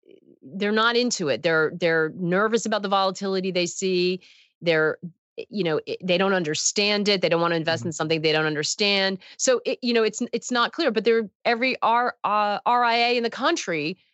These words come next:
Speaker 1: is gonna have this in their portfolio as something they need to talk about, whether you want to or not. So,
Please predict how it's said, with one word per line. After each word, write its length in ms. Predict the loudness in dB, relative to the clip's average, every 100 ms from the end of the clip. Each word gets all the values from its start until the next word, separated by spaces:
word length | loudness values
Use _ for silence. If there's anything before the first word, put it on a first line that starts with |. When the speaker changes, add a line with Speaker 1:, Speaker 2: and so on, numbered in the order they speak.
| _
Speaker 1:
is 120 | -2 0
gonna 160 | 0
have 400 | 0 0 0 0
this 320 | 0 -2 -2 -6
in 420 | -4 -2 -4 -6 -10 _ -4
their 160 | -2
portfolio 720 | 0 0 0 0 0 2 4
as 160 | 2 0
something 280 | -2 0 0
they 100 | 2
need 240 | 2 0
to 80 | 0
talk 300 | 0 0 0
about, 280 | 0 0 0
whether 180 | 0 0
you 140 | -2
want 280 | 0 0 -2
to 120 | -6
or 80 | -2
not. 260 | 0 0
So, 160 | -2